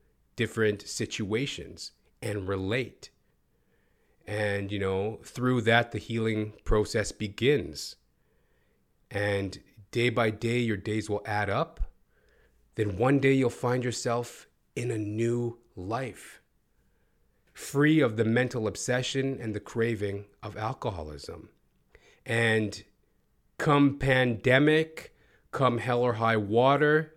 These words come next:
come plague, come inferno, come the end of the world, come whatever. Um, come on yourself. <laughs> You know, come any situation,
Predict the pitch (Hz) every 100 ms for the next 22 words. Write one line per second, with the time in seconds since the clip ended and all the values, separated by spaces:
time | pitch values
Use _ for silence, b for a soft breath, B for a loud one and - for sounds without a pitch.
0 | - 127 113 113 - 127 123 135 156 156
1 | - b b b - 139 123 123 117 107
2 | - 127 139 156 156 - 127 120 - 127
3 | 135 127 120 117 107 135 156 156 151 -
4 | 135 127 127 120 147 90 82 - _ _
5 | _ _ _ _ - 101 101 98 95 90
6 | - - - 123 117 117 117 110 139 143
7 | 104 - _ - - B B B B B
8 | _ _ _ _ _ _ _ - B B
9 | B 127 123 123 135 - b b b b
10 | _ _ _ _ _ _ _ - 160 170
11 | 175 180 - - _ 135 143 151 156 151
12 | - - - 139 135 131 110 113 110 -